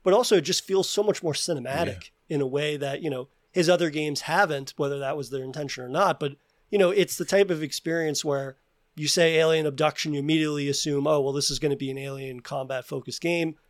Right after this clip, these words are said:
Speaker 1: And the fact that it has this sort of, you know, blurring the lines between the real conspiracy stuff and then more of the fire in the sky side of things, um, was a really nice blending that, you know, channeled things like the X-Files, of course,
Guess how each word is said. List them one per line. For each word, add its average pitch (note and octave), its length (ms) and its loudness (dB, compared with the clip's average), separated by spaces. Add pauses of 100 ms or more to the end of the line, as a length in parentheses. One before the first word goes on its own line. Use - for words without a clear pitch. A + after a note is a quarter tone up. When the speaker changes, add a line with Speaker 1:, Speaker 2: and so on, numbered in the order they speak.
(160)
Speaker 1:
And F#3+ 160 4
the F3 40 2
fact F3 320 2
that F3 120 4
it D3+ 180 -4 (180)
has F3 460 2
this C#3+ 160 -2
sort D3+ 260 4
of, D3 240 0 (400)
you D3+ 120 -2
know, B2+ 180 -4 (140)
blurring F#3 280 6
the E3+ 80 4
lines D#3+ 380 6
between D3 520 0 (320)
the D3 120 -2
real D#3 280 4
conspiracy D#3 640 2
stuff D3 360 2
and C#3+ 160 -4
then C3+ 240 -10
more D3 280 4
of C#3 60 -2
the D3 80 0
fire D3 260 0
in C#3+ 100 -6
the C#3+ 60 -4
sky E3+ 340 2
side C#3 300 -2
of B2+ 80 -16
things, C#3 400 -10 (320)
um, C3+ 340 -6
was F3 240 4
a F#3 60 6
really G3+ 220 8
nice F3 200 2
blending D3 460 -2
that, C#3 200 -6
you D3+ 120 -6
know, B2+ 100 -8
channeled C#3+ 340 -6
things D#3 220 0
like D3+ 140 -2
the E3 100 -2
X-Files, B2 560 -6
of B2 120 -18
course, B2 340 -10